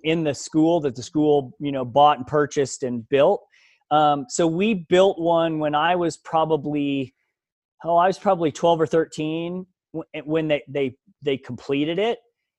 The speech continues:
And we immediately, if you went out, he was the, he, from seventh grade on, seventh, eighth, ninth, tenth, eleventh, and twelfth grade,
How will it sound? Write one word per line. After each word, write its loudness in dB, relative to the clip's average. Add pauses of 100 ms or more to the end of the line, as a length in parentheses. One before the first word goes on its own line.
(180)
And 0
we 6
immediately, 2
if -4
you -2
went 0
out, 0
he -2
was 0
the, -4 (1500)
he, -6
from -4
seventh 2
grade 0
on, -4
seventh, -4
eighth, -4
ninth, -6 (100)
tenth, -8
eleventh, -4
and -12
twelfth -6
grade, -10